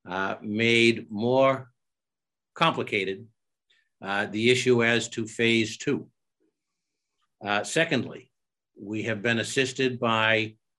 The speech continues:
the letter of town council, uh, Robin Stein,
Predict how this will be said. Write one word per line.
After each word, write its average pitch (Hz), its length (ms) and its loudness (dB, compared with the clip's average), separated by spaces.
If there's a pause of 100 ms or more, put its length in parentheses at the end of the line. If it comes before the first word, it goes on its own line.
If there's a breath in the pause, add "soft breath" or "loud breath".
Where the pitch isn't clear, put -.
(200)
the 104 220 -6
letter 123 280 2
of 113 160 -2
town 117 320 0
council, 135 640 -2 (760)
uh, 95 140 -4
Robin 113 420 0
Stein, 127 680 -2